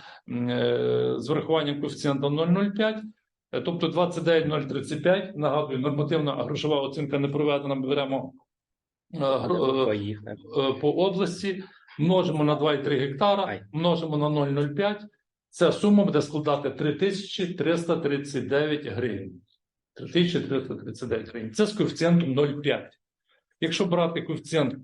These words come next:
Speaker 1: нуль чотири, от, е,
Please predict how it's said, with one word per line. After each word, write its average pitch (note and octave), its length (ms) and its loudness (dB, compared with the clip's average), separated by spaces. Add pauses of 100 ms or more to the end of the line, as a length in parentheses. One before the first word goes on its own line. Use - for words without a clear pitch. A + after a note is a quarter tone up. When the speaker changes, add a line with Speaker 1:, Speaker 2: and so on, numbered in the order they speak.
(100)
Speaker 1:
нуль D3+ 200 2
чотири, G#3 680 0 (420)
от, E3+ 360 -2 (1120)
е, B2+ 500 -2